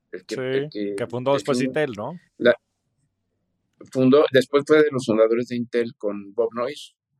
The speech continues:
Speaker 1: De, ellos, ellos se salieron de Shockley, le llaman los ocho traidores, porque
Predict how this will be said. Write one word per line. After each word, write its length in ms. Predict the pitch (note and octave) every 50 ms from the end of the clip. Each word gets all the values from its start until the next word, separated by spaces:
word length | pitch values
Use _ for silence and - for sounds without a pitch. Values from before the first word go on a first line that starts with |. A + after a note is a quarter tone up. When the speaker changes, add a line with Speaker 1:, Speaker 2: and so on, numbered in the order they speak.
| _ _ _ _ _ _ _
Speaker 1:
De, 160 | - G#2+ A2 - - - - - -
ellos, 300 | - A#2+ B2 D3 D3+ D3+ -
ellos 240 | - D3+ F3 F#3 F#3
se 100 | E3 C#3+
salieron 400 | C3 A#2+ A2+ A2+ A#2 B2+ C#3 C#3
de 100 | B2 A2
Shockley, 380 | - - A2 G#2 - B2 A#2+
le 160 | A2+ G#2+ G#2+
llaman 260 | A2+ A#2+ A#2+ C3 C3 B2
los 160 | G#2+ - -
ocho 240 | A2+ A2+ - A#2+ A#2
traidores, 640 | - G#2+ G#2 G2+ G#2 G#2 G#2+ G#2+ A2 A2 G#2+ - _
porque 360 | _ - _ - G2+ -